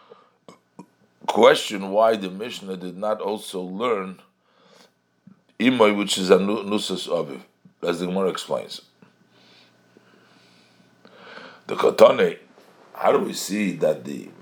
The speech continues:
Mishnah is go like Rabbi Yehuda?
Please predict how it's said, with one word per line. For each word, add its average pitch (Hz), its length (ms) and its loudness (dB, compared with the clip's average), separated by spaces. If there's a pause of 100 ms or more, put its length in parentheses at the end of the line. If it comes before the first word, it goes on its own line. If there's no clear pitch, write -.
(100)
Mishnah 87 480 -2
is 78 260 -4
go 90 500 2 (420)
like 80 240 -4
Rabbi 76 180 -6
Yehuda? 65 280 -10